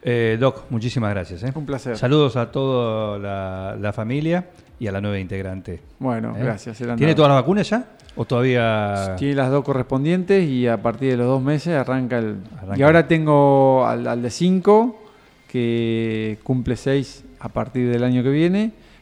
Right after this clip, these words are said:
Speaker 2: pero ya está apto para la famosa vacuna del ingreso escolar, del primario.
Speaker 1: Claro.
Speaker 2: O sea, de los cinco o seis años. No tiene que ingresar al primario para recibirlas. Cumplidos los cinco años,
Speaker 1: Ahí
Speaker 2: ya las
Speaker 1: está,
Speaker 2: puede recibir.
Speaker 1: habilitado.
Speaker 2: Aprovechen ahora que no hay cola, que no están toda la gente ante el colegio,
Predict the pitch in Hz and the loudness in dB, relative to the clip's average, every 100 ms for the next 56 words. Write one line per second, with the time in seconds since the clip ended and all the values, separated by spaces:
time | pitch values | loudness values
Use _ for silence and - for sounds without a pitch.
0 | - 123 113 107 123 - 139 139 135 110 | -8 -4 -2 -4 -4 -2 -2 0 -4 -2
1 | 113 113 113 113 110 113 101 - 123 131 | -4 -2 -4 -6 -6 -6 -8 -4 -2 2
2 | 156 147 135 127 147 139 123 139 127 120 | 2 2 0 0 0 0 0 -2 -2 -2
3 | 131 131 110 - - 120 117 123 127 135 | 0 0 0 -10 -10 -8 -6 -4 0 0
4 | 113 107 95 - 107 90 - 127 123 110 | 0 -6 -10 -10 -8 -6 -6 -4 -4 -6
5 | - 131 127 123 117 107 107 131 165 202 | -6 -6 -4 -6 -6 -6 -6 -4 -2 0
6 | 202 196 156 139 131 139 135 117 131 135 | 0 0 0 0 0 2 0 0 0 2
7 | 127 113 117 117 - 107 95 87 - - | 2 0 -2 -4 -6 -8 -10 -14 -20 -20
8 | - - - 135 135 170 196 175 151 175 | -20 -20 -8 -6 2 4 6 6 2 0
9 | 165 156 190 202 170 - - - 127 120 | 0 0 0 -2 -4 -10 -20 -10 -2 2
10 | 147 - 143 131 127 120 117 101 87 85 | 2 2 0 0 2 2 2 0 -6 -8
11 | - 123 127 139 143 143 165 170 139 113 | -8 -4 0 0 2 2 4 6 4 0
12 | 120 123 117 135 131 127 120 123 123 131 | -4 -4 -2 0 0 -2 -4 -6 -6 -6
13 | 117 131 120 127 120 127 127 127 143 156 | -4 -4 -4 -8 -6 -6 -4 -2 -2 -2
14 | - 185 | 0 -2